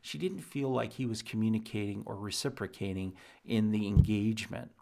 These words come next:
And so what I did, and what I usually do for parents who don't know what to do or what to say, is we go back to this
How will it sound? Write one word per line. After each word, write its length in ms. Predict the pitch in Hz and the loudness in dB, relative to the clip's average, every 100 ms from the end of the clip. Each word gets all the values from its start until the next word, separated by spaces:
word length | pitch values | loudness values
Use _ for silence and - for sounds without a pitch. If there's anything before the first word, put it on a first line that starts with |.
| _ - - - | _ -20 -20 -6
And 160 | 139 139 | -2 0
so 320 | - 143 139 | 6 6 6
what 280 | - 131 156 | 4 4 4
I 100 | 190 | 4
did, 360 | 127 113 104 - | 2 2 2 0
and 220 | 113 113 | 0 4
what 100 | 127 | 4
I 40 | |
usually 520 | 110 117 220 180 117 | 4 4 4 6 4
do 140 | 104 104 | 4 0
for 160 | - | -2
parents 340 | 107 110 101 - | -4 -4 -4 -6
who 60 | |
don't 320 | 113 120 131 139 | -2 0 0 0
know 100 | 113 | -2
what 380 | 98 104 127 | 0 2 2
to 120 | - 165 | 2 0
do 380 | 120 120 117 - | 4 4 4 2
or 200 | 110 98 | 0 0
what 300 | 95 113 - | 2 0 2
to 100 | 190 | -2
say, 540 | - 202 139 104 107 - - - | 4 6 6 4 0 -8 -18 -4
is 180 | 131 113 | -2 4
we 160 | 127 147 | 4 8
go 160 | 156 | 6
back 420 | 135 110 104 - | 6 4 2 -4
to 120 | - 104 | -6 -6
this 520 | 98 107 107 - | -2 0 0 -2